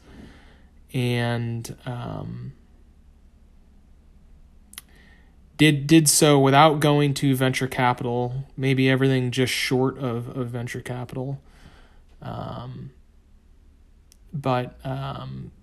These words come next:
you know, really, uh, went about entrepreneurship the way that I had maybe read in books and, and, um, kinda was the, um, the culture at the time of,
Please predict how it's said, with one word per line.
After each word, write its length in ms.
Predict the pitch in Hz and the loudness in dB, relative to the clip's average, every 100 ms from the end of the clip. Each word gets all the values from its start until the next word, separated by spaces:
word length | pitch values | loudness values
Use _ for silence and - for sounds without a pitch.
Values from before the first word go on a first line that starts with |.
| - - - - | -20 -20 -20 -14
you 100 | 147 | -6
know, 80 | 131 | -4
really, 760 | 123 139 139 139 135 135 131 - | 0 2 4 6 4 4 2 0
uh, 580 | 120 120 117 120 117 113 - - - - - - | -2 -2 -2 -2 -4 -8 -14 -18 -18 -20 -20 -16
went 440 | - 156 175 160 | -12 -8 0 2
about 200 | 151 143 | 6 6
entrepreneurship 720 | 135 131 135 131 131 131 131 131 | 6 4 2 0 2 2 0 -4
the 80 | |
way 340 | 120 123 123 123 | -2 2 2 2
that 240 | 120 113 | 0 -4
I 160 | 123 120 | -4 -2
had 360 | 117 120 131 - | -4 -6 -10 -14
maybe 720 | 135 143 143 135 135 131 123 | -14 -8 -2 0 2 2 0
read 320 | 117 123 123 | 0 2 2
in 160 | 120 117 | 0 0
books 540 | 143 156 - - - | 4 4 2 -6 -6
and, 320 | 131 127 123 123 | -6 -6 -8 -8
and, 380 | 120 123 123 | -8 -8 -8
um, 500 | 123 123 113 117 127 147 _ _ | -10 -10 -10 -12 -14 -18 _ _
kinda 220 | - 131 120 | -8 -6 -4
was 260 | 120 120 | -6 -6
the, 320 | 127 117 117 - - - - - - - - - _ _ _ _ _ _ _ _ _ - | -6 -6 -8 -12 -20 -20 -20 -20 -20 -20 -20 -20 _ _ _ _ _ _ _ _ _ -2
um, 540 | 131 123 117 117 110 - | 2 2 2 -2 -6 -8
the 60 | 143 | 0
culture 440 | 156 147 - 131 | 2 2 2 0
at 100 | 123 | 0
the 60 | 127 | -4
time 460 | - 117 117 120 | -4 -2 -2 -2
of, 320 | 117 117 117 | -2 -2 -4